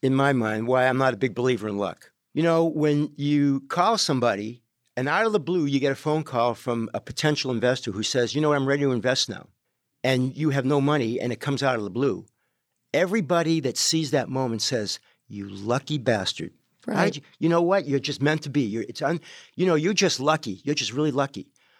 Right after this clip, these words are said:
Speaker 1: No one knew that we start romancing that person a year and a half prior. Nobody knew that we would once a month send them an update on what we're doing to try to instill confidence.
Speaker 2: Right.
Speaker 1: Nobody knew all the presentations,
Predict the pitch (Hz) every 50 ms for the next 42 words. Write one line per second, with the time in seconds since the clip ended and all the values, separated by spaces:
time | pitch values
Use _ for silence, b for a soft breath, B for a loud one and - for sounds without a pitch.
0 | b b b - 120 127 170 196 208 202 180 156 165 196 208 165 113 101 110 107
1 | - b b b b - 139 139 139 156 202 202 - - - 175 151 147 - -
2 | 135 131 135 147 170 185 - - 135 120 107 92 - - - 92 87 - - 104
3 | 95 113 113 b b b - 120 127 135 165 190 196 190 180 165 143 151 160 156
4 | 151 - - - 160 160 180 160 107 - - b b b b b b b b -
5 | 139 175 208 196 208 165 170 151 147 151 196 220 180 123 104 101 110 B B B
6 | B B B - 143 147 - 139 135 143 165 170 175 170 147 143 147 117 104 117
7 | 147 180 196 - - 175 165 180 190 165 135 131 - - - 170 156 156 151 147
8 | 139 131 139 170 - 123 - 101 82 - - _ _ _ _ _ - 127 123 113
9 | 127 147 - - 165 151 113 113 170 175 160 131 113 135 104 - - 131 127 123
10 | 120 113 - - - 139 123 107 - 139 135 143 151 139 104 85 - - - -
11 | 180 160 160 - - - 120 165 202 220 185 185 180 165 156 165 190 180 139 120
12 | - - - 120 135 165 180 185 185 - - - 180 175 - 156 156 - - 165
13 | 170 165 - 131 101 92 -